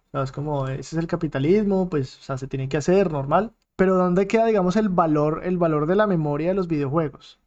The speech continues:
O sea, ¿dónde queda el valor de, del recuerdo y de tener la posibilidad, o al menos, como decía Bendia, seguir guardando esa, esa memoria histórica, como para que y lo compren y lo jueguen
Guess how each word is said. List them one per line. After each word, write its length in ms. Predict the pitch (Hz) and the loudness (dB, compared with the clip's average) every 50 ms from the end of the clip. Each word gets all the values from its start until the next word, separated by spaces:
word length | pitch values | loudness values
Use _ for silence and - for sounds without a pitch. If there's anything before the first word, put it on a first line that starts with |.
| _ | _
O 60 | _ - | _ -6
sea, 100 | 139 139 | -4 -4
¿dónde 220 | 143 143 151 156 | -2 -2 -4 -4
queda 140 | - 190 180 | -2 0 0
el 60 | 175 | 2
valor 380 | 170 190 175 156 151 143 143 139 | 2 2 2 2 0 0 0 -2
de, 360 | 156 165 175 170 165 156 147 | -2 0 0 0 -2 -4 -4
del 240 | 147 151 147 139 139 | -4 -4 -4 -2 -4
recuerdo 720 | 139 143 139 - - 156 151 147 147 143 151 170 175 185 | -4 -6 -8 -4 -2 0 0 0 0 -2 -2 0 0 2
y 80 | 185 175 | 0 2
de 140 | 160 156 | 0 0
tener 340 | 151 151 - 147 143 139 135 | -2 -2 -6 -6 -4 -4 -4
la 120 | 139 143 - | -4 -4 -4
posibilidad, 760 | 175 170 - 180 165 151 143 139 139 135 135 135 135 135 - | -6 -6 -4 -2 -4 -2 -2 -2 -2 -2 0 -2 -2 -4 -6
o 160 | - 160 160 | -6 -4 -2
al 120 | 156 147 139 | -2 -2 -4
menos, 320 | 139 139 143 156 - - | -6 -6 -6 -8 -8 -12
como 260 | - - 147 139 135 | -10 -8 -6 -4 -4
decía 260 | 135 131 135 143 139 135 | -4 -4 -4 -6 -6 -6
Bendia, 320 | 143 151 151 147 156 156 | -6 -6 -4 -4 -4 -4
seguir 560 | 147 151 139 139 139 139 139 151 - - 170 - _ _ _ _ _ _ _ - | -4 -4 -4 -4 -4 -4 -6 -8 -10 -12 -18 -20 _ _ _ _ _ _ _ -8
guardando 880 | 147 160 175 165 165 151 143 175 175 170 165 165 165 175 170 170 - _ _ _ _ _ _ - | -2 0 0 0 0 0 0 2 2 2 0 2 2 0 0 -2 -6 _ _ _ _ _ _ -10
esa, 360 | 147 139 - 160 151 160 170 | -10 -8 -6 -6 -6 -4 -4
esa 220 | 160 135 - 175 | -6 -2 0 0
memoria 280 | 175 175 156 147 143 147 | 0 0 -2 -2 -2 -4
histórica, 480 | 147 - - 220 208 175 139 - 143 | -4 0 0 2 2 2 0 -4 -8
como 240 | 135 - 147 143 139 135 | -10 -8 -6 -6 -4 -2
para 220 | 147 139 135 135 | -2 -2 -2 -4
que 60 | - _ _ - 156 151 | -8 _ _ -2 -2 0
y 60 | 143 | 0
lo 240 | 143 143 139 135 135 | 2 0 0 0 -2
compren 520 | - 170 170 165 160 151 - 151 151 151 | 0 2 2 2 2 -2 -4 -4 -4 -2
y 40 | 147 | -2
lo 100 | 139 135 | -4 -2
jueguen 440 | 135 165 170 170 165 151 156 151 143 | 0 2 2 2 2 0 -2 -6 -8